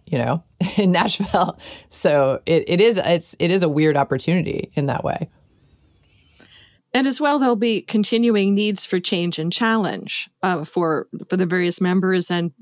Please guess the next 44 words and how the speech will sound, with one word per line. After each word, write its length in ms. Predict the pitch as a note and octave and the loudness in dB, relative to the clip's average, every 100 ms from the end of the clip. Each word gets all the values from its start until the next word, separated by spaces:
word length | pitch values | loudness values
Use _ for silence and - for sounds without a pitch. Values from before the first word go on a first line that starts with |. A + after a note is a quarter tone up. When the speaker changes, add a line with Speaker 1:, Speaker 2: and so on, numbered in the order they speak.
| - | -8
Speaker 2:
potential 420 | F#3 G#3+ A3 A3 | -2 0 0 2
members 440 | G3 E3+ E3+ E3+ | 0 0 -2 -2
who 60 | - | -2
now 220 | F3 E3+ | -2 -2
can 160 | E3+ F3 | -4 -6
be 80 | E3 | -4
part 340 | - E3 D#3 | -4 -4 -2
of 320 | E3 D#3+ D#3+ - | -2 -4 -4 -4
that. 320 | E3 D#3+ - _ - - - _ | -2 -4 -8 _ -20 -20 -20 _
Uh, 140 | - D#3 | -6 -4
how 240 | - A3+ | 0 2
do 100 | G#3+ | 2
we 120 | G#3 F#3+ | 2 0
live 240 | F3 F3+ | 0 -2
through 260 | - G3 F#3+ | -2 0 2
this 240 | F3+ - | 0 -2
on 60 | E3 | -2
a 40 | |
robust 500 | D#3+ D#3+ D#3+ D#3+ - | -2 -2 -2 -4 -4
and 120 | E3 | -4
growing 240 | D#3 D#3 D3+ | -4 -6 -4
basis, 640 | D#3+ D#3 - - - - | -4 -4 -4 -6 -6 -8
basis? 600 | - - - - - - - - - - - - | -8 -8 -6 -8 -8 -12 -14 -20 -20 -20 -12 -2
I 80 | C#4+ | 2
wanna 180 | F#4+ A4 | 2 2
twist 300 | - E4 - | 0 -2 -2
backwards 400 | A3+ B3 C4+ - | -4 -2 -2 0
to 80 | |
one 100 | B3+ | 0
other 200 | B3 B3+ | 0 0
thing, 200 | A#3+ B3 | 0 0
which 220 | A#3+ G#3 A#3 | 0 0 -2
is 140 | A3+ | 0
that 200 | A3 G#3+ - - | 0 0 -6 -12
you've 200 | - A#3+ | -4 -2
had 200 | A#3+ B3+ | 0 0
this 160 | A#3+ A3 | 0 -2
fabulous 560 | - G#3+ G#3+ G#3+ G3 - | 0 0 0 0 0 -2
future 420 | - A#3 - G#3 | -2 -2 0 0
of 140 | F3 | 2
what 260 | F3 G#3+ - | 0 0 -2
podcast 680 | - G3+ A3+ - E3+ - F3 | -2 -2 -2 -2 -2 -2 -4
now 200 | E3 E3 | -4 -6
for 280 | - F3+ | -6 -8